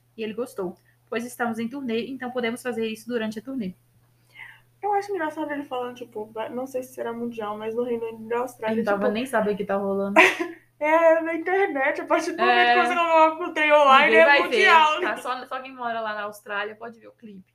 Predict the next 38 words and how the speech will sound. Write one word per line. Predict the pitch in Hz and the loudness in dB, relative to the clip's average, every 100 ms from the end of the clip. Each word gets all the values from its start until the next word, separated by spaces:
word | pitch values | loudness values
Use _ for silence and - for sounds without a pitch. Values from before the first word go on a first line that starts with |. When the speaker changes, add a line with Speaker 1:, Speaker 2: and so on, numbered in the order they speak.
| _ | _
Speaker 1:
Austrália, | 208 - 214 202 202 | -20 -18 -12 -10 -10
né, | 196 | -12
que | 196 | -14
ele | 196 | -16
falou, | 190 185 | -14 -12
é. | 196 196 719 719 605 554 605 554 523 427 | -12 -6 -2 -2 -4 -6 -8 -8 -8 0
Speaker 2:
Ai, | 403 403 403 392 311 | 2 2 2 0 -2
ai, | 262 269 269 294 | -2 -2 -4 -6
que | |
Speaker 1:
Então, | - 220 | -10 -8
a | |
gente | 247 | -4
tá | 254 240 | -2 -2
nem | 233 254 | -4 -6
Speaker 2:
engraçado. | 247 | -4
Speaker 1:
sabendo | 240 214 214 | -4 -4 -10
o | |
que | 202 | -14
tá | |
acontecendo. | 208 214 190 190 190 202 _ _ _ _ _ _ _ _ _ _ - 349 311 | -18 -20 -20 -18 -18 -20 _ _ _ _ _ _ _ _ _ _ -18 -12 -6
Speaker 2:
Mas | 605 | -2
eles | 415 302 | -2 -2
aparecem | 311 285 640 587 494 359 | -4 -4 -2 -2 -4 -6
no | 311 | -8
clipe. | 247 208 185 | -8 -12 -14
Speaker 1:
Finalzinho, | 226 311 466 480 403 339 | -8 -6 -6 -8 -8 -8
né? | 294 277 | -10 -12
Foi | 262 | -14
tipo | - _ | -18 _
assim, | - 208 196 | -18 -16 -16
vim | 214 214 | -14 -16
aqui, | 214 214 233 359 - _ _ _ _ _ _ _ - | -16 -16 -14 -16 -18 _ _ _ _ _ _ _ -14
deu | 214 | -10
um | 214 | -2
Speaker 2:
Abracei | 226 254 254 269 | 2 4 4 4
Speaker 1:
oi, | |
fui | |
Speaker 2:
as | 247 | 4